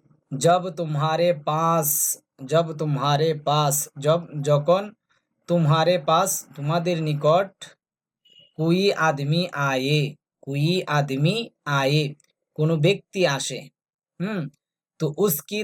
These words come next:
তাজিম ওয়া তাকরিম করো। তখন তার ইজ্জত সম্মান করবে, তখন তার ইজ্জত সম্মান করবে। আচ্ছা,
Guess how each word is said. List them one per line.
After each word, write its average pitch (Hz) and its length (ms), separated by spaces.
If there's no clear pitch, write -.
তাজিম 156 580
ওয়া 147 180
তাকরিম 151 580
করো। 131 360
তখন 170 400
তার 143 160
ইজ্জত 151 340
সম্মান 135 360
করবে, 90 280
তখন 143 240
তার 165 160
ইজ্জত 147 380
সম্মান 156 400
করবে। - 280
আচ্ছা, - 260